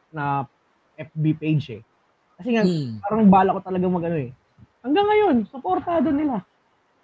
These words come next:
Speaker 1: Hanggang ngayon, nagmamine pa rin sila.
Speaker 2: Kumbaga,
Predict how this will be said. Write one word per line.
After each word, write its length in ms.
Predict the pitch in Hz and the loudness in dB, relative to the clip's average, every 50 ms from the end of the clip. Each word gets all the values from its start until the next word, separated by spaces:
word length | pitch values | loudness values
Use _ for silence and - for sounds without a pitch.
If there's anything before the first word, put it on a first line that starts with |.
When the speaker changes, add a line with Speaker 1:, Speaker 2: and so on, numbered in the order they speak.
| _ _ _ _ _ _ _ _ _ _ _ _ _ _ _ _ _ _ _ _ _ _ _ _ - | _ _ _ _ _ _ _ _ _ _ _ _ _ _ _ _ _ _ _ _ _ _ _ _ -8
Speaker 1:
Hanggang 220 | 233 233 254 254 269 | -4 -2 -2 0 0
ngayon, 260 | 269 269 262 247 214 | 2 2 4 4 4
nagmamine 920 | 208 208 196 185 165 151 - - 180 190 196 202 208 214 226 233 240 233 220 | 6 4 4 4 2 0 -4 -4 0 2 4 6 6 6 6 6 4 4 2
pa 120 | - - 214 | 0 -2 -4
rin 140 | 214 214 208 | -2 -2 -2
sila. 260 | - - 190 196 170 139 - _ _ _ _ _ _ _ _ _ _ _ _ _ _ _ _ _ _ _ _ _ _ _ _ _ _ _ _ _ _ _ _ _ _ _ _ _ _ _ _ _ _ _ _ - - | -4 -4 -6 -6 -6 -8 -8 _ _ _ _ _ _ _ _ _ _ _ _ _ _ _ _ _ _ _ _ _ _ _ _ _ _ _ _ _ _ _ _ _ _ _ _ _ _ _ _ _ _ _ _ -10 -8
Speaker 2:
Kumbaga, 320 | - 226 269 294 294 | 2 4 6 8 8